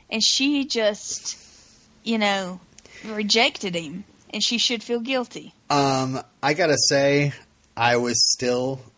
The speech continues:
Speaker 2: I am still, by the end of the third episode, still a little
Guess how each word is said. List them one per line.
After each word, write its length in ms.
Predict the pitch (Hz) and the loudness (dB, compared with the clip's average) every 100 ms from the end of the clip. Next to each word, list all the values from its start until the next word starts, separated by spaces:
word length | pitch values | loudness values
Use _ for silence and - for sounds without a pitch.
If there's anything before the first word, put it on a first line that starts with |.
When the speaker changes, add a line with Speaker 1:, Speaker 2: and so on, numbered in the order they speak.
| _ _ _ _ | _ _ _ _
Speaker 2:
I 360 | 254 240 226 220 | -12 -4 0 0
am 160 | 220 | 0
still, 400 | 202 - 202 190 | 0 2 4 2
by 220 | 170 160 156 | 4 2 2
the 200 | 151 156 | 2 0
end 180 | 151 | 2
of 140 | 147 131 | 0 0
the 80 | 127 | 0
third 260 | 143 123 | 4 4
episode, 360 | 117 113 131 117 | 4 2 2 2
still 320 | - 165 151 | 2 4 2
a 40 | 127 | 2
little 680 | 120 135 131 127 123 117 | 2 4 4 2 0 -4